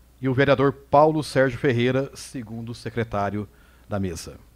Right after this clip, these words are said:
Saudamos os demais vereadores de nossa Câmara Municipal, agradecemos também a presença do vereador Fabiano Frigo, de Itapiratiba. Seja bem-vindo, Fabiano.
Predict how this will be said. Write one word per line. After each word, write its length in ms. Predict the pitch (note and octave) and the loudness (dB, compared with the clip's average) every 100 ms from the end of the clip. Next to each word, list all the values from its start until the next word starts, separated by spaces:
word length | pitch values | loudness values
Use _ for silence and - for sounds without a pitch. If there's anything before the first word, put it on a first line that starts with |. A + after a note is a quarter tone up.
| _ _ _ _ | _ _ _ _
Saudamos 520 | - B2+ A#2+ C#3+ B2+ | -4 0 2 0 -2
os 80 | G#2+ | -4
demais 320 | A#2+ A#2+ A2 | -6 -6 -6
vereadores 720 | A2 G#2+ G#2 D#3 E3+ F3 - - | -6 -4 -2 0 0 -2 -6 -12
de 120 | A#2 | -6
nossa 200 | A#2 A#2 | -6 -6
Câmara 280 | - A2 G2+ | -8 -8 -8
Municipal, 500 | F#2 - C#3 D#3 - _ _ _ - | -8 -2 0 0 -4 _ _ _ -12
agradecemos 500 | A2 A#2+ A#2 C#3 B2+ | -8 -6 -4 -4 -2
também 200 | A#2+ B2+ | -2 -2
a 60 | |
presença 600 | A#2+ B2 G#2+ C3+ C3+ - | -2 -6 -4 -6 -4 -6
do 140 | G2+ A2 | -6 -4
vereador 340 | A#2+ A2+ A#2 | -2 -2 -4
Fabiano 580 | A#2+ G2+ A#2+ C3+ C3 B2 _ | -4 -4 -2 -2 -4 -8 _
Frigo, 500 | - C#3 F#3 E3+ E3+ - _ - | -8 -4 -4 -4 -12 -14 _ -14
de 80 | |
Itapiratiba. 720 | - G#2 G2+ - C3 C#3+ D3 - _ _ _ _ | -8 -6 -6 -6 -6 -4 -6 -8 _ _ _ _
Seja 260 | - A2+ G2+ | -18 -16 -14
bem-vindo, 460 | G2 F#2 B2 C#3+ C3+ | -14 -8 -6 -6 -6
Fabiano. 400 | A2 A2 A#2+ | -8 -10 -12